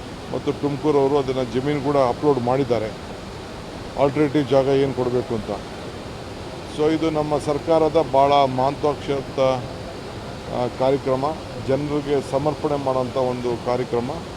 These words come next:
So ನಾನು ಈ ಎಲ್ಲ ಜಿಲ್ಲೆಗಳ ಶಾಸಕರುಗಳನ್ನ, ಸಂಸತ್ ಸದಸ್ಯರನ್ನ, ಜನಪ್ರತಿನಿಧಿಗಳನ್ನ ಕೂಡ ನಾನು, ಸರ್ಕಾರ ಅವ್ರಿಗೆ ಆಹ್ವಾನಿಸ್ತದೆ. So ಎಲ್ಲಿ ಎಲ್ಲೆಲ್ಲಿ ಕಾರ್ಯಕ್ರಮ ಹೇಗೆ ಮಾಡಬೇಕು,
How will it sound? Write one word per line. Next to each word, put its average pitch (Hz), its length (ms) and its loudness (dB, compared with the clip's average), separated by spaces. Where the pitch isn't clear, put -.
So 143 160 2
ನಾನು 151 560 2
ಈ 147 120 2
ಎಲ್ಲ 165 380 8
ಜಿಲ್ಲೆಗಳ 160 540 4
ಶಾಸಕರುಗಳನ್ನ, 147 720 0
ಸಂಸತ್ 151 380 -2
ಸದಸ್ಯರನ್ನ, 147 680 0
ಜನಪ್ರತಿನಿಧಿಗಳನ್ನ 135 800 0
ಕೂಡ 151 180 0
ನಾನು, 127 520 0
ಸರ್ಕಾರ 143 360 4
ಅವ್ರಿಗೆ 131 380 4
ಆಹ್ವಾನಿಸ್ತದೆ. 139 960 0
So 143 40 -2
ಎಲ್ಲಿ 156 320 0
ಎಲ್ಲೆಲ್ಲಿ 151 460 0
ಕಾರ್ಯಕ್ರಮ 143 460 2
ಹೇಗೆ 135 260 2
ಮಾಡಬೇಕು, 143 640 2